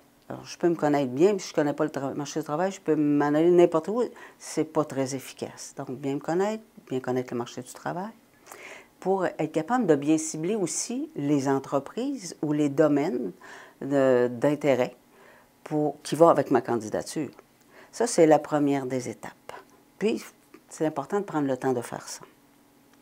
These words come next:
La deuxième des étapes, c'est, bon, se renseigner sur les entreprises, évidemment.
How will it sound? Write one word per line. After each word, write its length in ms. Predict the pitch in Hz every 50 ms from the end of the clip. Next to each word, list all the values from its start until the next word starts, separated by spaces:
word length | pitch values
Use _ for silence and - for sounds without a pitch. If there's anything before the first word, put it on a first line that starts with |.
| _ - _ - - - - - - - - - -
La 120 | 175 202
deuxième 440 | 175 190 196 185 180 214 226 233 226
des 220 | 185 185 180 160
étapes, 280 | 165 151 - 220 247 277
c'est, 340 | - - - 185 180 196 208 - - - - - _ -
bon, 140 | 147 143
se 140 | 143 - -
renseigner 420 | 135 135 143 139 - - 143 165 175
sur 220 | 170 - 170 151
les 180 | 147 147 139 151
entreprises, 760 | 147 147 147 - 147 143 - - - 220 254 269 240 180
évidemment. 520 | 160 147 139 156 143 147 143 143 160 208